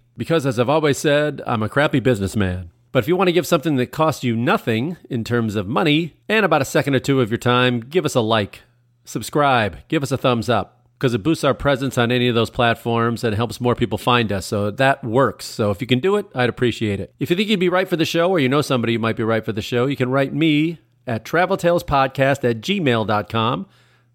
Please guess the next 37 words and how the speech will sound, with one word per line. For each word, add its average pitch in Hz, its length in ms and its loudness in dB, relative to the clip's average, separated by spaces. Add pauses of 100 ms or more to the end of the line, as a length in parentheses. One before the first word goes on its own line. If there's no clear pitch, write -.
(100)
That's 101 140 -12
travel 147 300 0
tales 139 200 2
podcast 127 560 2
at 110 140 -2
gmail 135 420 2
dot 123 220 2
com. 147 460 2 (120)
If 127 140 -6
you 127 80 4
have 110 100 0
travel 151 300 0
questions, 143 460 0
you 143 60 0
can 123 120 2
write 143 220 2
me. 180 220 2
And 202 140 -4
also, 254 380 0
if 226 80 -2
you 233 80 -6
just 226 180 -2
want 277 140 0
to 208 60 0
say 285 180 -4
nice 190 300 -2
things 175 260 -2
and 143 100 0
about 143 240 0
how 131 160 0
awesome 120 380 0
I 95 100 -2
am, 90 360 -6
I'd 135 120 0
appreciate 113 460 2
that 107 240 -2
too. 95 300 -2